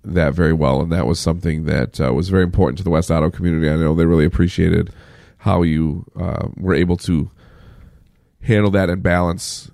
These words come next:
things. And obviously, you know, it's never, I mean, it's happened to me, a couple kids too, that have, that have, a couple people who have died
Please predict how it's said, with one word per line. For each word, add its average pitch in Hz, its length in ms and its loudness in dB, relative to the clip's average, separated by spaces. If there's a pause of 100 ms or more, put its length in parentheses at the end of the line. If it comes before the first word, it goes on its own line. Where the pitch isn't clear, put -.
things. 90 420 -2
And 92 100 0
obviously, 87 460 0
you 78 180 -2
know, 80 160 2
it's - 160 -4
never, 98 220 0
I 65 80 -4
mean, 101 120 -2
it's 101 120 -4
happened 101 300 0
to 98 80 -6
me, 98 100 0
a 92 40 0
couple 92 260 -2
kids 85 480 -4
too, 90 260 0
that 82 140 2
have, - 240 -4 (560)
that 95 160 2
have, 90 380 -2 (540)
a 98 120 -2
couple 92 180 0
people 92 260 -2
who 90 60 0
have 80 100 -4
died 82 300 0